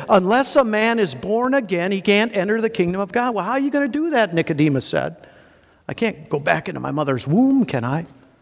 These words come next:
No, it's from God. It's from God. The new life is from God. The new, new, uh, baptism is from God. The new way of thinking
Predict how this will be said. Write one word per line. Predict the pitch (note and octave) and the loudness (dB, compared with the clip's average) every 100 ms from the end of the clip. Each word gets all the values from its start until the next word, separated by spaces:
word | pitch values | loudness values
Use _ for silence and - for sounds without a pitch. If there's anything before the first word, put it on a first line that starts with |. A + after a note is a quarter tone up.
| _ _ _ _ _ _ _ _ | _ _ _ _ _ _ _ _
No, | D#3+ C#3 | -6 -6
it's | - | -6
from | C3 A2 | -6 -2
God. | F#3+ F3 D3+ - - - _ _ _ _ _ _ _ _ _ | 0 0 -4 -8 -16 -20 _ _ _ _ _ _ _ _ _
It's | D#3+ - | -6 -4
from | C3+ A#2+ | -8 -2
God. | F#3 D3 B2 A#2+ - _ _ _ _ _ _ _ _ - | 0 0 -2 -6 -12 _ _ _ _ _ _ _ _ 0
The | |
new | C#3+ G3 | 2 2
life | E3 F3 C3 | 2 2 0
is | B2+ | -4
from | - A#2 G#2+ | -4 -6 -2
God. | E3 C#3+ C3 B2 - _ _ _ _ _ _ _ _ _ _ _ _ D#3 | -2 0 -4 -8 -14 _ _ _ _ _ _ _ _ _ _ _ _ 0
The | |
new, | F#3 G#3 - - - - | 2 0 -2 -12 -20 -10
new, | E3+ G3 G3 | -4 -2 -2
uh, | E3+ | -4
baptism | A2 F3 F#3+ - C#3+ C3 | -2 -2 -2 -2 -2 0
is | B2+ | 0
from | - D3+ | 0 -2
God. | A#2+ G3 E3+ E3+ B2+ B2 - C3 D#3+ | 0 -2 0 2 0 -2 -14 -4 2
The | |
new | D#3+ A#3 | 4 4
way | G#3+ G3 | 2 0
of | F3+ - | -4 -6
thinking | - A3+ - C3 A2 | -2 0 0 -2 -2